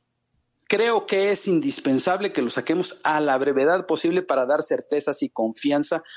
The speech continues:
a todo el mundo de que ya estamos caminando en ello. Pero es muy, es, es muy importante que el método sea convincente para todos, para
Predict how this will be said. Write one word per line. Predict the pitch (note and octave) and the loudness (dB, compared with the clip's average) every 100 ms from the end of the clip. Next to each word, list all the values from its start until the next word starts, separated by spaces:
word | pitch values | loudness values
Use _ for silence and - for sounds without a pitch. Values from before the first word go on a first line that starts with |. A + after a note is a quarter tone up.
| - - - | -20 -12 -6
a | C#3+ | -4
todo | - F3+ | 0 0
el | E3+ | 0
mundo | C#3+ E3 F#3 - | 0 0 0 0
de | D#3 E3+ | -2 -2
que | F3 D3+ | -4 0
ya | E3+ F#3 | 2 2
estamos | F3+ - F3+ F3+ | 0 -4 -4 -4
caminando | - C#3 B2+ C#3 D3 C#3+ | -2 -2 0 0 2 2
en | C#3+ D3 | 2 0
ello. | D3+ A#2 A2 - - - | 0 -4 -8 -12 -20 -6
Pero | D#3 E3 | -2 0
es | G#3 G3+ | 0 0
muy, | G#3 C4 A#3 - F3+ - | 0 0 -2 -2 -2 0
es, | F#3+ F3+ | -2 -2
es | F#3 E3+ - - _ | -4 -4 -8 -16 _
muy | - F#3+ C4 B3 | -2 0 0 -2
importante | A#3+ F#3+ - F#3+ G#3+ | -2 -2 -2 -4 -4
que | G#3+ | -2
el | D#3 | -2
método | D3 F3 F3 F#3 A3 B3 - _ _ | 0 -2 0 0 0 -4 -12 _ _
sea | - - A3 A#3 A#3 | -16 -4 0 0 -2
convincente | - E3 D#3 D3+ D#3 D3 G3+ A3 G#3+ G#3+ | -2 -2 0 0 0 0 -2 -2 -2 -2
para | D#3+ C#3 B2+ | -2 0 -2
todos, | - F3+ G3 F#3+ G#2+ - - - _ - | -2 0 0 -2 -8 -12 -20 -20 _ -6
para | D#3+ | -2